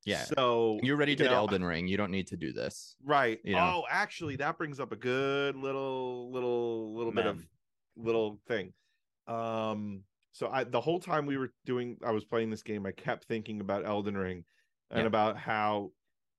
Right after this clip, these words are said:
Speaker 2: easy I think it would have been in Elden Ring to give me someone like Mimir to give me story beats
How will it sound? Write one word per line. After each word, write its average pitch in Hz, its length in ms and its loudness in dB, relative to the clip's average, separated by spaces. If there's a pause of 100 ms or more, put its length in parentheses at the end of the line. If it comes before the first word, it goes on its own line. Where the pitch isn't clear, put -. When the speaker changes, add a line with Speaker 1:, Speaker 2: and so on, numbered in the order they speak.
(280)
Speaker 2:
easy 170 640 -2
I 113 160 2
think 117 240 -10
it 120 100 -8
would 117 140 -2
have 107 120 -4
been 107 300 0
in 110 180 -10
Elden 110 360 0
Ring 98 380 -4 (160)
to 110 540 -4 (840)
give 185 260 2
me 180 180 -2
someone 156 540 -2
like 135 260 -4
Mimir 123 640 -2 (1000)
to 151 140 2
give 127 340 0
me 139 140 -2
story 120 520 2
beats 156 600 -10